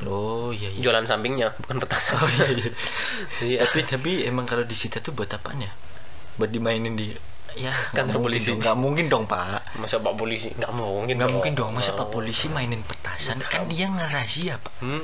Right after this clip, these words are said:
Speaker 2: nggak
Speaker 1: Yang
Speaker 2: mungkin.
Speaker 1: itu dimusnahkan, Pak.
Speaker 2: Hmm,
Speaker 1: Yang
Speaker 2: pasti,
Speaker 1: dilindes
Speaker 2: pasti.
Speaker 1: pakai itu, Pak.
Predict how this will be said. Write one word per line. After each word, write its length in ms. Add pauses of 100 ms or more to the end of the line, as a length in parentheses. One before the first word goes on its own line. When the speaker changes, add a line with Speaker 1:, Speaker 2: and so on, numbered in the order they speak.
(140)
Speaker 2:
nggak 220
Speaker 1:
Yang 240
Speaker 2:
mungkin. 160
Speaker 1:
itu 160
dimusnahkan, 880
Pak. 120
Speaker 2:
Hmm, 120
Speaker 1:
Yang 100
Speaker 2:
pasti, 140
Speaker 1:
dilindes 320
Speaker 2:
pasti. 160
Speaker 1:
pakai 200
itu, 260
Pak. 160